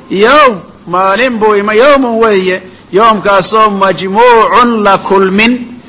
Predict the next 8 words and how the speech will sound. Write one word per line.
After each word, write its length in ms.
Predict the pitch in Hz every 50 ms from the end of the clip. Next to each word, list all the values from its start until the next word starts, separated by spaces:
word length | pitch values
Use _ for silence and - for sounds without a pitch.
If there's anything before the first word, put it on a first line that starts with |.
| - - - - -
lahu 460 | 170 196 240 269 233 202 202 208 214 208
ay 360 | 247 254 247 240 226 220 202
fiihi, 640 | - - - 254 277 285 277 220 180 180 190 208 196 - - - - -
isaga 500 | - 196 165 - - 254 247 226 220 208
dhexdiisa 560 | 208 302 294 220 233 240 233 208 - - 202 196
la 180 | 202 196 190
kulmin 460 | 185 - 202 202 202 220 254 262 254
doono, 380 | 220 220 208 196 196 214 233 247